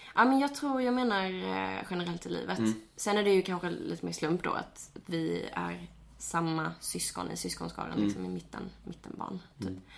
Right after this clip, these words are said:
Speaker 1: Ehm, nej, men alltså, g-,
Speaker 2: Är
Speaker 1: generellt.
Speaker 2: hon,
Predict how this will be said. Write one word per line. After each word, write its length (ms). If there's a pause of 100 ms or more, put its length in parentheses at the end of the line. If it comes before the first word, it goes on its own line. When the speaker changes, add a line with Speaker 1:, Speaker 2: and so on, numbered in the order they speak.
(380)
Speaker 1:
Ehm, 480 (1600)
nej, 260
men 160
alltså, 180
g-, 440
Speaker 2:
Är 40
Speaker 1:
generellt. 280
Speaker 2:
hon, 220